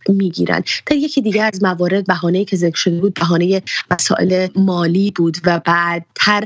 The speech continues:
تغییر پیدا کرد به اینکه نه، چون عاشقش بودم. به نظر می‌رسه قاتلین در این شرایط میان و دنبال چیزهایی می‌گردن که بگن به عنوان انگیزهٔ قتل، که بتونن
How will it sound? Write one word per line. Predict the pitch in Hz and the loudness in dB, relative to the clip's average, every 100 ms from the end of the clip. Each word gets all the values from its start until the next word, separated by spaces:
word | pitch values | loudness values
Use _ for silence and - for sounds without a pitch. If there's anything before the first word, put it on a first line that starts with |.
| - | -6
تغییر | - 185 202 190 | -4 -2 0 0
پیدا | 202 180 | 0 -2
کرد | 170 185 | 0 0
به | 175 | 0
اینکه | 175 185 | 0 0
نه، | 180 170 | 0 0
چون | - 170 - - - | 0 -2 -2 -6 -2
عاشقش | 180 - 170 160 - - | 0 0 0 0 -2 0
بودم. | 180 170 175 - - | 0 0 -2 -6 -2
به | 277 | -2
نظر | 262 254 233 277 359 | 0 -2 0 0 0
می‌رسه | 269 185 - | 0 -2 -2
قاتلین | 180 185 180 208 190 262 285 | 0 0 0 0 2 2 0
در | 214 185 | 0 0
این | 175 170 | 0 2
شرایط | - 180 170 233 | 2 2 2 2
میان | 254 269 285 240 | 2 2 0 0
و | |
دنبال | 190 180 175 208 247 254 - - | 0 0 0 0 0 -2 -6 -4
چیزهایی | - 220 185 - 208 233 269 | 0 0 0 0 0 0 0
می‌گردن | 190 170 170 160 165 165 | 0 0 0 2 0 0
که | - | 0
بگن | 160 185 175 156 170 | 0 0 0 0 0
به | 165 | 0
عنوان | 170 156 151 156 | 0 0 0 0
انگیزهٔ | 165 156 160 160 156 | 0 0 2 2 2
قتل، | 175 190 - - - | 0 0 -4 -6 -2
که | - | 0
بتونن | 302 - 302 302 | 0 0 0 0